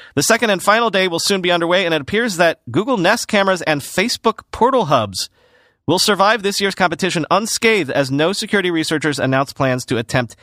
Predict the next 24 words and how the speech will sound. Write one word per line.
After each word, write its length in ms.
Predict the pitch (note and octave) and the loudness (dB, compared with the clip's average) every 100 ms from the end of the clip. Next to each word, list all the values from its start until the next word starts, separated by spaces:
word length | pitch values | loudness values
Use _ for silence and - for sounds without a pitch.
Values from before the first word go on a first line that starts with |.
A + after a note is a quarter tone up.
| - | -8
an 140 | B2+ B2+ | -4 -2
exploit 420 | A#2 - - A#2 | -2 -4 -2 -2
later 240 | - A2+ G#2+ | -2 -2 -2
today. 580 | - G#2+ E3+ C#3+ F2+ D2 - - - - - | -4 2 2 2 0 -10 -20 -20 -20 -20 -2
Last 320 | D3+ G#3 - | 0 2 0
year, 320 | G#3 G#3 D3 - | 0 0 -2 -2
during 320 | E3 D#3+ D#3 - - | 0 0 -2 -8 -2
the 280 | C#3 C#3 | 0 0
first 400 | C3+ - G#3 - | 0 0 0 0
pwn-to-own 600 | - E3+ D#3+ D3 D3+ D3 D3 | 0 0 0 0 0 0 -2
edition 460 | C3 C#3+ - F3+ | -2 -2 0 0
that 180 | E3 C3 B2+ | 2 2 0
allowed 440 | B2 B2+ C#3+ C#3+ | 0 2 2 0
smart 380 | - - C#3+ C#3+ | -2 2 2 2
home 140 | D3 | 0
devices, 600 | B2 A#2 F3+ - D3 C#3+ - _ - - - | 0 2 2 0 -2 -4 -10 _ -20 -12 2
organizers 580 | G3 A#3 A#3 G#3 G#3+ F3+ - | 2 4 2 2 0 -4 0
let 280 | F3 - | 2 2
security 340 | - E3+ G#3 G3 | -2 -2 0 0
researchers 480 | F3+ F3 E3+ F3 - | -2 -2 -2 -2 2
go 140 | E3 | 2
after 280 | D#3 D#3 C#3 | 2 0 0
Apple 240 | F#3 G3+ F#3+ | 0 0 2
Watch, 480 | C#3+ F#2 - - | 0 0 -4 -6